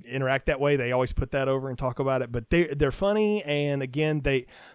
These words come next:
they don't take themselves so seriously, even though a couple of 'em are, like, super famous <laughs> and stuff. But they, they apply their knowledge of being workers and knowing how to sell the crowd on the wrestling angle to,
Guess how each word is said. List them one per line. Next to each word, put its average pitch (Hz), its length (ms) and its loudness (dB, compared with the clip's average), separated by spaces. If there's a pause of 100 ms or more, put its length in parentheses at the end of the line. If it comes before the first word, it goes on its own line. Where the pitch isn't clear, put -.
they 151 120 2
don't 202 280 4
take 190 240 2
themselves 147 500 -2
so 135 220 -4
seriously, 147 800 -4
even 143 240 -2
though 131 340 0
a 120 100 -12
couple 160 300 0
of 135 80 -2
'em 123 180 -12
are, 117 200 -8 (160)
like, 120 240 -14
super 156 340 -4
famous 139 540 -6 (180)
<laughs> - 180 -20
and 147 140 0
stuff. - 600 2 (340)
But 151 260 6 (260)
they, 151 460 6
they 156 220 4
apply 185 540 2
their 156 340 4
knowledge 143 640 0
of 120 120 -2
being 127 360 -2
workers 131 640 -4 (280)
and 135 200 -2
knowing 143 240 0
how 143 180 0
to 123 200 -2 (120)
sell 151 340 -2
the 135 80 -12
crowd 143 440 0
on 123 140 -4
the 117 60 -8
wrestling 147 720 -6
angle 165 480 -6 (280)
to, 135 500 -2